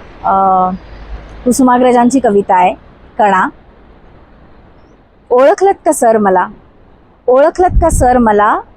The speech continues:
पावसात आला कोणी? कपडे होते करदमलेले अन केसांवरती पाणी." क्षणभर बसला, क्षणभर बसला, नंतर हसला, बोलला वरती पाहून, "गंगामाई पाहुणी आली,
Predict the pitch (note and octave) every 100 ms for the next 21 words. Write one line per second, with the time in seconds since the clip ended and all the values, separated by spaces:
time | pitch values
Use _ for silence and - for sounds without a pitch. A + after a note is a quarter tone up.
0 | - G#3 G#3 D#4+ E4+ F#4 G#3+ G3+ G3+ F3+
1 | F3 - - - _ _ _ _ _ _
2 | - - A#3+ - C#4+ E4 - C#4+ C4 A3
3 | B3 C#4+ C4+ G3+ G3 D#4+ - _ - D#4
4 | E4 D4 A#3 D#4+ F4+ F#4+ D#4+ B3 C4 A3+
5 | F#3+ G3+ - - - _ _ _ _ _
6 | - - - - - - - - B3+ A#3
7 | C4 C#4 A3+ - F3+ E3+ - _ _ -
8 | _ - - - - C#4+ C#4 D4 F#4 D4+
9 | C#4 C#4 D4 D#4+ B3 A#3 D4 C4+ A#3+ -
10 | G#3 F#3+ B3+ - - - A#3+ B3 B3+ C4+
11 | E4 C#4 B3+ C#4+ B3+ G#3 G3 A#3 G#3+ C4
12 | F4 - - - - - - - A#3 B3
13 | A#3+ C#4 E4 D#4+ F4 D4+ C4 B3 D4+ C4+
14 | A3